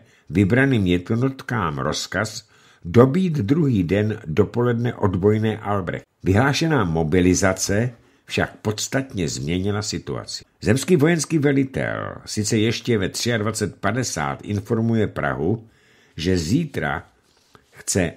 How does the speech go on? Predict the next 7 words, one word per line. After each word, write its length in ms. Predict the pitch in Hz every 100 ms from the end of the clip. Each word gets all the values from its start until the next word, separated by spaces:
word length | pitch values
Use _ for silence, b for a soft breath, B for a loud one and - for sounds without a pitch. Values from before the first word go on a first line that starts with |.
| - - -
likvidovat 880 | 76 82 135 135 110 101 90 80 64
Henleinovce 840 | 101 110 107 104 101 98 - 92
ve 120 | 76
Výběžcích, 960 | 65 73 73 82 - - 92 110 117 -
nebude-li 640 | 85 113 113 113 98 90 90
tam 280 | 87 78 76
veden 400 | 85 87 80